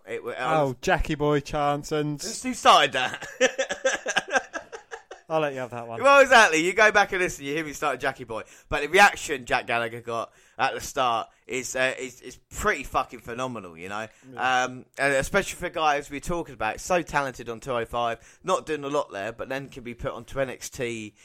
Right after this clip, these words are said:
Speaker 1: and, you know, U K kind of scene, and it'll work out for him as well. Trent Seven, to his credit, got a great reaction as well, didn't he?
Speaker 2: Oh, yeah, brilliant reaction. And, you know, there was a bit of comedy japery before the start of the match, you know, both men,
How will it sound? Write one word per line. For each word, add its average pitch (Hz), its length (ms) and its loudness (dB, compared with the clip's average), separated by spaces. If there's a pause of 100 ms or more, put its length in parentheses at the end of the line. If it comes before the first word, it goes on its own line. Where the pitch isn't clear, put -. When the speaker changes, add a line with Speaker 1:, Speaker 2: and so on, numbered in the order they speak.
(200)
Speaker 1:
and, 117 300 -8
you 127 160 -6
know, 107 60 -6
U 117 260 -6
K 123 260 -6
kind 104 240 -10
of 98 60 -14
scene, 101 380 -10
and 110 220 -6
it'll 113 220 -4
work 117 320 -4
out 113 180 -4
for 113 60 -12
him 104 140 -12
as 104 100 -16
well. 123 240 -6 (320)
Trent 214 300 2
Seven, 170 280 0
to 139 100 -6
his 127 120 -4
credit, 131 380 -4
got 123 220 0
a - 20 -4
great 123 320 -2
reaction 117 360 -4
as 127 60 -14
well, 120 180 -2
didn't 95 200 -12
he? 170 40 -6
Speaker 2:
Oh, 160 120 6
yeah, 139 180 6
brilliant 143 320 4
reaction. 135 420 -4
And, 139 320 -6 (680)
you 170 40 0
know, 160 140 8
there 175 140 6
was 160 100 4
a 175 60 0
bit 180 160 4
of 143 140 0
comedy 160 380 6
japery 147 640 2
before 139 280 -4
the 135 60 -4
start 139 400 6
of 123 40 -4
the 131 80 0
match, 139 360 0
you 147 60 0
know, 135 200 2
both 139 340 0
men, 135 380 0